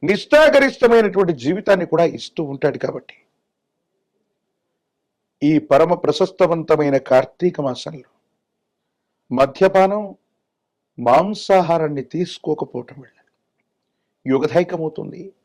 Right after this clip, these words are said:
పరమేశ్వరుడికి రుద్రాభిషేకాన్ని చేయించండి, పరమశివుడి యొక్క అనుగ్రహం కలుగుతుంది. కాలభైరవ అష్టకాన్ని అనునిత్యం చదవటం సానుకూలవంతమైన ఫలితాలకి కారణమయ్యేటువంటి సందర్భం.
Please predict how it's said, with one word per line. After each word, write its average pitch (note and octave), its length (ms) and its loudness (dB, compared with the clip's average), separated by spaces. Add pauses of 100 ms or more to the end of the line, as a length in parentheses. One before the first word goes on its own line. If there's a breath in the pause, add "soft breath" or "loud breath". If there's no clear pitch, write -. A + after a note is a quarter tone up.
(500)
పరమేశ్వరుడికి B3+ 880 2
రుద్రాభిషేకాన్ని F#3+ 880 2
చేయించండి, E3 600 -4 (800)
పరమశివుడి F3+ 680 0
యొక్క - 180 -4 (200)
అనుగ్రహం C#3 580 -4
కలుగుతుంది. D#3+ 540 -4 (880)
కాలభైరవ A3+ 680 6 (200)
అష్టకాన్ని G3+ 520 0 (100)
అనునిత్యం F#3 480 -2 (120)
చదవటం C#3+ 420 -4 (840)
సానుకూలవంతమైన D3 1000 2 (100)
ఫలితాలకి D3 600 -2 (840)
కారణమయ్యేటువంటి B2+ 840 -4 (120)
సందర్భం. A2+ 440 -16